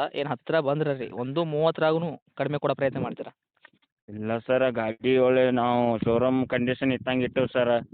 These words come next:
Speaker 2: ಒರಿಜಿನಲ್ ಗಾಡಿ ಐತಿ ಸರ್.
Speaker 1: ಹ್ಮ್, ಹ್ಮ್. ಅದು ಫೈನಲ್ ರೇಟ್ ಆಗತ್ತಾ ನಿಮ್ದು?
Speaker 2: ಹಾ, ಫೈನಲ್ ಒಂದ್ ಲಕ್ಷ ಮೂವತ್ತು ಸಾವಿರ ಫೈನಲ್ ಆಕತ್ರಿ.
Speaker 1: ಓಕೆ ರೀ. ಗಾಡಿ ಇರುವಂತ ಲೊಕೇಶನ್?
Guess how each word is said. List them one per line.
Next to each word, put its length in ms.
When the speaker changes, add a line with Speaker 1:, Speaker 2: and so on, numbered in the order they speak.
Speaker 2:
ಒರಿಜಿನಲ್ 520
ಗಾಡಿ 280
ಐತಿ 120
ಸರ್. 140
Speaker 1:
ಹ್ಮ್, 180
ಹ್ಮ್. 180
ಅದು 120
ಫೈನಲ್ 280
ರೇಟ್ 160
ಆಗತ್ತಾ 300
ನಿಮ್ದು? 300
Speaker 2:
ಹಾ, 220
ಫೈನಲ್ 500
ಒಂದ್ 280
ಲಕ್ಷ 280
ಮೂವತ್ತು 440
ಸಾವಿರ 160
ಫೈನಲ್ 320
ಆಕತ್ರಿ. 400
Speaker 1:
ಓಕೆ 240
ರೀ. 140
ಗಾಡಿ 240
ಇರುವಂತ 260
ಲೊಕೇಶನ್? 560